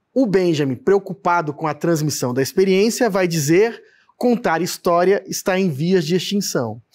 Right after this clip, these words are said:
E a partir disso, ele vai elencar uma série de características, oralidade,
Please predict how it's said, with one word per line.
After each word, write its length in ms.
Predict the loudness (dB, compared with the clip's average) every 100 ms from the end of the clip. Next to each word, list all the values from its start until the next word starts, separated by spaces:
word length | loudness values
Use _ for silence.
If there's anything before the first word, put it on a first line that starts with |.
| -18 -18 -14 -2
E 160 | 0
a 80 | 2
partir 680 | 0 -2 -4 -6 0 2 2
disso, 560 | 0 -2 -2 -4 -6 -2
ele 200 | 0 0
vai 240 | 0 2
elencar 360 | 2 0 0 0
uma 140 | -2
série 300 | 0 0 0
de 100 | -2
características, 800 | -2 -4 -2 0 2 0 -2 -4 _ _ _ _
oralidade, 1080 | 4 4 4 2 2 2 2 0 -4 -8